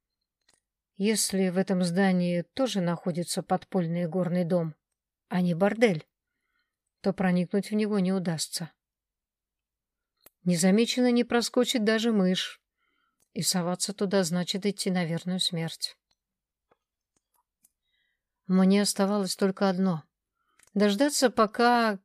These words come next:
клиенты начнут расходиться, и попытаться подслушать, о чем они говорят.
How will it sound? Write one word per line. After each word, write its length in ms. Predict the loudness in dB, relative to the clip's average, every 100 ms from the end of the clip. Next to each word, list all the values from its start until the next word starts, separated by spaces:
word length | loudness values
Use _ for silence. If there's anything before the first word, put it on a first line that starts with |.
| _
клиенты 920 | 2 2 2 2 0 0 -2 -2 -6 -4
начнут 480 | -4 -4 -6 -4
расходиться, 800 | -2 -4 -2 -2 -2 -2 -4 -6 -12 _ _ _ _ _ _
и 140 | 0
попытаться 680 | 4 4 4 2 2 2 -2
подслушать, 760 | 0 -2 0 0 0 -2 -8 -8
о 40 |
чем 260 | -6 -4 -2
они 180 | -4 -4
говорят. 560 | -4 -4 -4 -6 -10